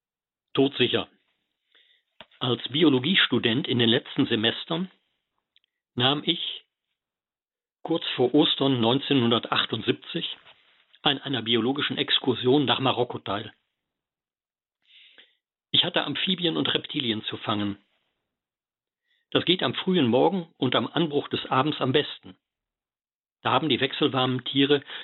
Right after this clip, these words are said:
noch nicht oder nicht mehr die richtige Betriebstemperatur. So kletterte ich fernab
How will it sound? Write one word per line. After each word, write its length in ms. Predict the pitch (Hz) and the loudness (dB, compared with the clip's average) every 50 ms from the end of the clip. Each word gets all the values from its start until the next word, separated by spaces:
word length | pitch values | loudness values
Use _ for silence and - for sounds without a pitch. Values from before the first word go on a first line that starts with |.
| - - | -8 0
noch 240 | 120 139 156 - 151 | 2 2 2 2 0
nicht 400 | 160 185 180 - - - - - _ _ _ _ _ _ _ _ | -4 -6 -6 -8 -10 -14 -16 -20 _ _ _ _ _ _ _ _
oder 240 | - 139 135 131 123 | 2 2 4 4 4
nicht 260 | 131 143 - - - | 2 0 0 -2 0
mehr 300 | 151 151 139 101 107 - - 127 | 0 0 0 0 -2 -6 -4 -2
die 80 | 123 | -2
richtige 340 | 120 123 - - 123 107 107 | 0 0 -2 -4 -4 -6 -6
Betriebstemperatur. 1040 | 117 117 - - 135 120 - - - - 120 98 - 113 101 - - 113 98 104 - _ _ _ _ _ _ _ _ _ _ _ _ _ _ _ _ _ _ _ _ _ _ _ _ _ _ _ _ _ _ _ _ _ _ _ _ _ _ _ _ _ - - - - - - - | -6 -6 -4 -2 -2 -2 -2 -4 -6 -4 -4 -2 -2 -2 -2 0 0 0 0 0 -4 _ _ _ _ _ _ _ _ _ _ _ _ _ _ _ _ _ _ _ _ _ _ _ _ _ _ _ _ _ _ _ _ _ _ _ _ _ _ _ _ _ -18 -12 -8 -8 -8 -2 0
So 120 | - 135 | 0 2
kletterte 380 | - - 160 175 185 180 - 185 | 2 2 0 0 0 -2 -2 -2
ich 220 | - - - - | -2 -2 -2 -2
fernab 480 | - 151 156 165 165 - 151 151 - | 0 0 0 0 0 -2 -4 -4 -4